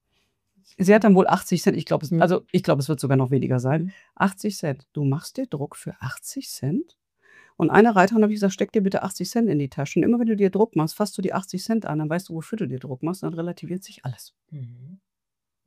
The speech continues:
Speaker 1: Hab ich
Speaker 2: Mhm.
Speaker 1: ihr gesagt, Tu dir achtzig Cent oder fünfzig Cent.
Speaker 2: Mhm.
Speaker 1: Ist egal, so als Symbol in die Tasche und dann in dem Moment, wenn Druck ist, sagst du auf einmal, „Dafür mach ich mir Druck?“
Speaker 2: Mhm.
Speaker 1: Nee, will ich nicht.
Speaker 2: Ja, ich find's auch total doll,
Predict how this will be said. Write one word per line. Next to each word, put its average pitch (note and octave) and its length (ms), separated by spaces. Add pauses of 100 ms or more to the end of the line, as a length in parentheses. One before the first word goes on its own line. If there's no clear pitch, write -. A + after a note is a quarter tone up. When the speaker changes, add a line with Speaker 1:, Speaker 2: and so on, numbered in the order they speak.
Speaker 1:
Hab A#3 100
ich C4 60
Speaker 2:
Mhm. - 20
Speaker 1:
ihr C4 60
gesagt, G3+ 280
Tu - 120
dir D#4+ 140
achtzig - 240
Cent F3+ 180
oder A#3 160
fünfzig C#4 380
Cent. C#3 300
Speaker 2:
Mhm. F#3 120
Speaker 1:
Ist F#3 100
egal, G3 200
so F3 80
als G3+ 120
Symbol A#3+ 340
in B3 140
die G#3 100
Tasche C#4 480
und A3+ 220
dann G#3+ 160
in G#3 100
dem A#3 100
Moment, G#3+ 200
wenn G3 140
Druck G#3+ 220
ist, D4 260 (380)
sagst - 280
du A3+ 40
auf G#3 60
einmal, G#3+ 360 (380)
„Dafür G#3 300
mach C#4+ 100
ich F#3+ 100
mir F3 120
Druck?“ D3+ 340 (600)
Speaker 2:
Mhm. F3 400 (180)
Speaker 1:
Nee, C3+ 320
will D#3 140
ich C3 140
nicht. C#3 260 (240)
Speaker 2:
Ja, F3+ 80
ich F3+ 80
find's A3 220
auch G#3 80
total G#3 460
doll, G#3+ 500